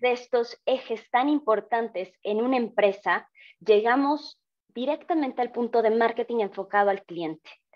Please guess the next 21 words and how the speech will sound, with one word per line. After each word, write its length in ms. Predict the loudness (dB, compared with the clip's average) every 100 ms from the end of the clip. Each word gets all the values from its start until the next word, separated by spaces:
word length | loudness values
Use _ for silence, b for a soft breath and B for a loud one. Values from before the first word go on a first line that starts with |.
| b b
Pero 220 | 2 4
¿por 200 | 2 2
qué 100 | 4
mercadotecnia? 1040 | 4 4 2 2 0 0 -2 -2 -6 -8 -12 _ b b b
¿Qué 120 | -4 -4
tanta 420 | 2 2 6 6
relevancia 680 | 6 4 4 4 0 -2 -4
ha 80 |
tomado 400 | -2 0 0 2
esta, 600 | 0 -4 -4 0 0 0 -6
esta 360 | -14 _ -2 0
área, 120 | 0
este 220 | -2 -2
departamento 880 | -2 0 -2 0 -2 -2 -4 -2 0
en 120 | -2
una 180 | -4 -4
empresa 600 | -6 -4 -4 -4 -4 -6
conforme 480 | -6 -2 0 0 -2
pasa 380 | -2 -4 -4
el 120 | -6 -4
tiempo? 480 | -4 -4 -6 -14